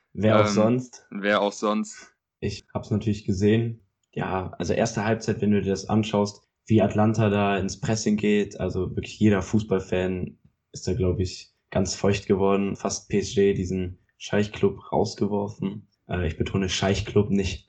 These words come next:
Speaker 1: Scheißclub.
Speaker 2: <laughs>
Speaker 1: Ja, aber bitter. Jetzt haben wir noch Lyon als so kleiner Underdog, würd ich sagen.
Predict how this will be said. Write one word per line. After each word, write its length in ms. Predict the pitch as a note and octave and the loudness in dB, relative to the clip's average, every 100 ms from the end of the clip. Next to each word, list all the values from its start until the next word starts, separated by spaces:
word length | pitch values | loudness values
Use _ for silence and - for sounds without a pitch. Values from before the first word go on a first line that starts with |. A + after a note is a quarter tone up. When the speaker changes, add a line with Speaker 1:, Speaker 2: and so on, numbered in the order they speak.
| - | -10
Speaker 1:
Scheißclub. 640 | - G#2+ G#2+ - B2 B2+ - - - | -2 -2 -2 2 2 2 -6 -14 -10
Speaker 2:
<laughs> 100 | - - _ _ _ | -10 -12 _ _ _
Speaker 1:
Ja, 340 | G2+ B2 A2+ - | 2 4 2 -2
aber 580 | - F#2+ F#2+ F#2 - - - | -4 -2 0 -2 -4 -12 2
bitter. 540 | C3 B2+ G2 F2+ - - | 2 4 0 0 -6 -6
Jetzt 160 | G2 | -2
haben 140 | A2 G#2+ | 2 2
wir 60 | |
noch 200 | G2+ G2+ | 2 0
Lyon 540 | G2 G2 G2+ A#2 C3+ - | 0 0 2 2 -2 -8
als 600 | - G#2 G#2 - - - _ | -4 -2 -2 -6 -18 -20 _
so 160 | F#2+ | -4
kleiner 380 | G2 G#2 A2 G#2+ | 0 2 2 2
Underdog, 400 | A#2 A2+ A2+ A2 | 0 2 0 0
würd 140 | G#2 | -2
ich 80 | - | -2
sagen. 320 | - G2+ G#2+ | -2 -2 -2